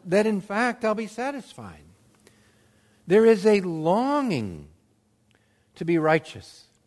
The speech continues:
not to be self-congratulatory or somehow excused or somehow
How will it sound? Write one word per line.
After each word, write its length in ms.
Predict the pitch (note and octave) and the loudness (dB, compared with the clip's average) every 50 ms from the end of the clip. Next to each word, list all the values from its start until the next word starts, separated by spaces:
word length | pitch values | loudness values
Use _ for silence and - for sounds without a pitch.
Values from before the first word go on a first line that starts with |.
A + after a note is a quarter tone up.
| _ _ _ _ _ _ _ _ _ _ _ _ _ _ | _ _ _ _ _ _ _ _ _ _ _ _ _ _
not 640 | - C#3+ D#3+ F#3+ A#3+ C4+ C#4+ D4 C#4+ - - _ - | -8 -4 0 0 2 2 0 0 -4 -8 -16 _ -12
to 120 | - B3 | -10 -10
be 720 | A3+ G#3 A#3+ A3+ G#3+ G3 F3+ F3 E3+ E3 E3+ E3 D3 C#3+ - - _ _ _ _ _ _ _ _ _ _ _ | -8 -6 -2 0 2 2 4 4 2 2 0 -4 -8 -14 -20 -20 _ _ _ _ _ _ _ _ _ _ _
self-congratulatory 1500 | - - - G3 F3+ E3+ - - F3+ E3+ D#3+ F#3+ A#3 A3+ F#3 E3 D#3+ D3+ C#3+ - - C3+ B2 B2 A#2 A#2 A#2 A#2+ B2 A#2 - _ _ _ _ _ _ _ | -14 -2 0 0 0 0 -2 -4 -6 -2 0 0 0 0 0 0 -2 -2 -4 -4 -6 -4 -2 0 0 0 -2 -4 -6 -8 -14 _ _ _ _ _ _ _
or 240 | - E3 E3 E3+ D#3+ | -4 -2 -2 -2 -2
somehow 720 | - - A3 A3+ G#3 F#3 F3 E3+ D#3 D3 C#3 C3 B2+ B2+ - - _ _ - | -4 -4 -2 -2 0 2 2 4 4 4 4 2 2 -2 -4 -10 _ _ -8
excused 800 | E3+ D#3 - - - - B3 B3+ A3+ F#3+ D#3+ D3 D3 D3+ D3 D#3+ | -6 -6 -6 -8 -10 -6 -2 2 4 4 4 4 2 0 -2 -6
or 80 | D3+ | -6
somehow 420 | C#3 - G3+ F#3+ F3 F3 E3 D#3 | -4 -4 -2 0 2 2 2 2